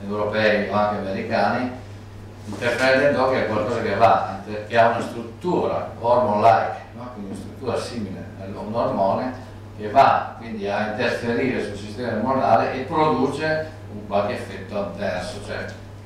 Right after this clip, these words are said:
attiva dei meccanismi di tipo ormonale come sono, che, che producono poi degli effetti avversi, non degli effetti normali, no? Quindi immaginate andare a toccare sistemi ormonali che sono regolati da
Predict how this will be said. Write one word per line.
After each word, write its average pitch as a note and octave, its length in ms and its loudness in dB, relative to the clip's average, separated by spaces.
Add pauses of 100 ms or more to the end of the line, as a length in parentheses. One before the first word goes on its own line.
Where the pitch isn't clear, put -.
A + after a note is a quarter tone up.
(500)
attiva A2 500 -2
dei G#2+ 120 -2
meccanismi G#2+ 640 -2
di G2 100 -6
tipo G#2 220 -8
ormonale - 460 -2 (100)
come - 100 -10
sono, - 300 -10
che, A2 200 -10 (280)
che A#2 80 -8
producono A#2 640 0
poi F#2+ 120 -4
degli G2 160 -6
effetti F#2+ 300 -10
avversi, F#2+ 460 -6 (200)
non G2 100 -10
degli G2 140 -8
effetti G2+ 380 -10
normali, G2+ 480 0 (220)
no? G#2+ 60 -8 (920)
Quindi F2+ 180 -10
immaginate G#2 540 0
andare - 260 -4
a - 40 -6
toccare - 460 -6
sistemi - 380 -8
ormonali F#2 560 0 (760)
che - 40 -12
sono - 280 -2
regolati - 640 4
da G#3 420 2